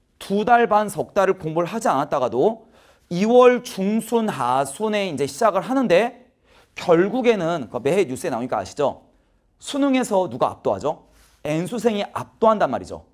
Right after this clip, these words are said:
그게 왜 가능한지 이제 설명을 드릴게요. 어, 지금 고삼 학생들이요, 재수하지 말라고 얘기를 하는 겁니다. 보통의 경우에 삼월 학평 사실 그렇게 큰 의미 없습니다. N수생들 같은 경우에는 시험을 보지도 않고요.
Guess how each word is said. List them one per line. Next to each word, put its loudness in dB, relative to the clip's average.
그게 2
왜 6
가능한지 -4
이제 -6
설명을 -4
드릴게요. -14
어, 0
지금 -4
고삼 2
학생들이요, 0
재수하지 0
말라고 2
얘기를 0
하는 -4
겁니다. -2
보통의 2
경우에 -2
삼월 -2
학평 -2
사실 -10
그렇게 -16
큰 0
의미 -2
없습니다. -2
N수생들 0
같은 2
경우에는 -2
시험을 -2
보지도 -2
않고요. -2